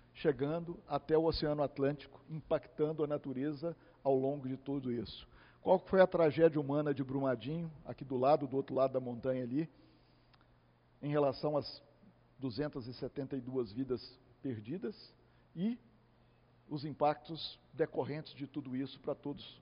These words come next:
os demais? Olha, isso é responsabilidade de quem? Nós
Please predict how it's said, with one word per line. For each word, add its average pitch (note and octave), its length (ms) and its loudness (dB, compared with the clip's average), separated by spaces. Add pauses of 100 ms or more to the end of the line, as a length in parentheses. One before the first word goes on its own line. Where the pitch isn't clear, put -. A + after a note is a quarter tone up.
(120)
os B2+ 160 -12
demais? A#2+ 600 -10
Olha, C#3 300 2 (320)
isso F3+ 280 -6
é E3 40 0
responsabilidade D3 1040 -4
de D3 120 -14
quem? G2+ 340 -12 (1500)
Nós C#3 540 -6